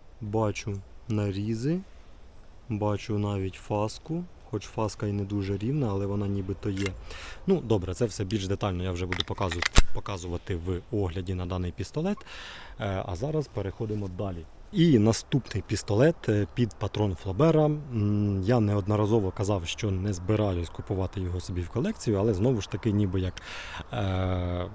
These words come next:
була хороша і вигідна пропозиція, тому все-таки його взяв. Ну і зараз попрошу експертів по даним пістолетам написати, чи хорошу-, хороший екземпляр я взяв,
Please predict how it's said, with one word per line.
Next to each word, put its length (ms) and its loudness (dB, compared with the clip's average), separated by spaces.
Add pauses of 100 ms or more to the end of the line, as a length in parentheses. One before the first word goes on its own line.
(260)
була 220 4
хороша 460 0
і 40 0
вигідна 400 2
пропозиція, 560 2
тому 220 2
все-таки 440 -2
його 220 0
взяв. 320 0
Ну 100 4
і 160 4
зараз 340 0 (360)
попрошу 480 2
експертів 560 0
по 80 0
даним 400 4
пістолетам 540 -2
написати, 640 -4
чи 180 -6 (200)
хорошу-, 540 0
хороший 420 0
екземпляр 500 0
я 80 0
взяв, 280 0